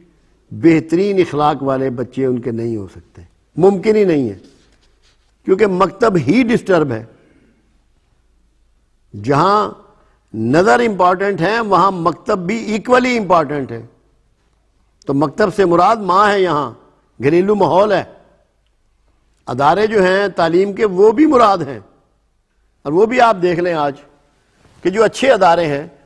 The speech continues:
उनमें दाखिले कितने मुश्किल हो गए, अखराजात कितने ज़्यादा हो गए। क्यों? कि सब जानते हैं कि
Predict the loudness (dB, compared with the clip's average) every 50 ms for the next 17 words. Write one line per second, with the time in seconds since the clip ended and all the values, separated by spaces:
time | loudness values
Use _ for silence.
0 | _ -10 -6 -2 -2 0 2 2 2 2 2 0 -4 -4 -4 -6 -4 -4 -4 -4
1 | -4 -6 -6 -8 -6 -6 -6 -6 -8 -10 -12 -14 -20 _ _ _ _ _ _ _
2 | _ _ _ _ _ _ _ _ _ _ _ _ _ _ _ _ _ _ _ _
3 | _ _ -4 -2 0 0 2 0 2 2 2 2 2 0 -4 -10 -10 -8 -6 -4
4 | -2 -2 -2 0 0 0 0 0 -2 -4 -8 -12 -12 -18 _ _ _ _ _ _
5 | _ _ _ _ _ _ _ _ _ _ _ _ _ _ _ _ _ _ _ _
6 | _ _ -4 -2 0 0 0 -2 -6 -12 -20 _ _ _ _ _ _ _ _ -12
7 | -12 -8 -4 -2 -2 -2 0 0 -2 0 0 -2 -4 -4 -4 -4 -4 -6 -10 -12
8 | -16 _ _ _ _ _ _ _ _ _ _ -20 -14